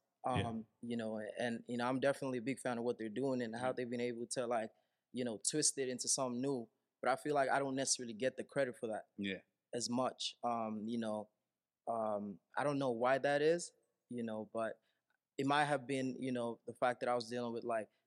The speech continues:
Speaker 2: label issues at the time,
Speaker 1: Yeah.
Speaker 2: you know, and I had to sort of, like, take some time off and just restructure.
Speaker 1: Mm-hmm.
Speaker 2: And sometimes the quiet, you know, gets taken for granted. <laughs>
Speaker 1: <laughs>
Speaker 2: You know what I'm saying?
Speaker 1: You know,
Speaker 2: So
Speaker 1: I, I was, a-, and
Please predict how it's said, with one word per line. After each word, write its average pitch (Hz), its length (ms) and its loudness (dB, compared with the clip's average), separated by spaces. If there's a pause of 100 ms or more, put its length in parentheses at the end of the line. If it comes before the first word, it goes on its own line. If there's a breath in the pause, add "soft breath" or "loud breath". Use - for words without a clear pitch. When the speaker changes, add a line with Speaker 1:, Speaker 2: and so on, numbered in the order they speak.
Speaker 2:
label 135 460 2
issues 127 340 -2
at 120 140 0
the 117 60 -6
time, 117 640 -2 (160)
Speaker 1:
Yeah. 95 220 -4
Speaker 2:
you 120 140 -4
know, 113 200 -2
and 117 160 -4
I 123 140 0
had 120 220 0
to 117 220 -2
sort 120 200 -2
of, 113 120 -6
like, 113 260 0 (540)
take 131 160 0
some 120 160 0
time 131 300 2
off 123 240 0
and 117 200 -2
just 113 200 -2
restructure. 117 680 -2 (300)
Speaker 1:
Mm-hmm. 101 140 -4
Speaker 2:
And 120 280 0
sometimes 123 640 -2
the - 80 -6
quiet, 135 560 2 (680)
you 120 200 -2
know, 113 340 -2 (420)
gets 131 160 0
taken 123 320 -2
for 110 160 -10
granted. 117 420 -2 (140)
<laughs> - 0 -
Speaker 1:
<laughs> - 680 -2
Speaker 2:
You 156 80 -2
know 147 60 -2
what - 20 0
I'm 131 120 -2
saying? 127 380 0
Speaker 1:
You 113 80 2
know, 143 100 10
Speaker 2:
So 127 60 4
Speaker 1:
I, 135 140 6
I 135 80 6
was, 135 300 2
a-, 117 200 0
and 117 260 4